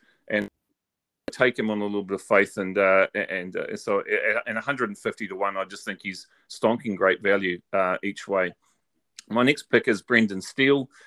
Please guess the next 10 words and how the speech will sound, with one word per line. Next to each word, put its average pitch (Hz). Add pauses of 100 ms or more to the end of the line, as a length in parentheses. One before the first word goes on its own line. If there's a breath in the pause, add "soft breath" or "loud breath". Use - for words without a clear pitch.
(120)
He's 135
a 123
hundred 117
and 104
twenty-five 104
to 107
one 107
with 104
Star 110
Sports. -